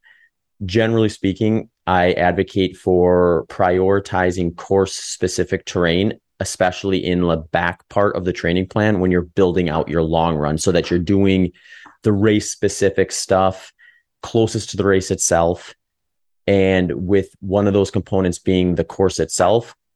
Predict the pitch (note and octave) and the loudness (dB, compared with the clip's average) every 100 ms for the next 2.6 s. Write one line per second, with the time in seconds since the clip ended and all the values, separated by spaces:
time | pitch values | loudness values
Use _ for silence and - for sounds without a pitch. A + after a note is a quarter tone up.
0 | _ _ - G#2 F#2+ F2+ F#2 G2 F#2 - | _ _ -4 -2 0 0 2 2 0 -2
1 | F2+ - F2 F2 E2+ - F2+ F2 - D#2+ | -6 -2 0 2 0 -2 -2 -2 -2 -4
2 | - E2+ F2 G#2+ B2 B2 | -2 -4 -2 -2 -2 -2